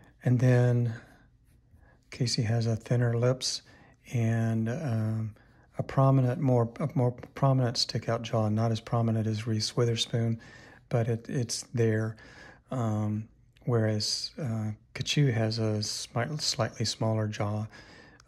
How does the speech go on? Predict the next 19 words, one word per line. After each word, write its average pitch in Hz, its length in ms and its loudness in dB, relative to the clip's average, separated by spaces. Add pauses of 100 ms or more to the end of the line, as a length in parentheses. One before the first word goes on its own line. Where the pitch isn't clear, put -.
uh, 110 380 -2
more 113 360 2
of, 107 180 0 (200)
with - 280 -6
more 113 280 2
of 104 100 -2
a, 104 280 -2 (1500)
which - 220 0
I 113 400 4
kind 113 260 2
of 104 160 0
just - 260 -4
thought 110 240 0
made 110 200 0
her 110 140 0
look 107 300 -4
a - 40 -6
little 113 160 0
more 107 400 0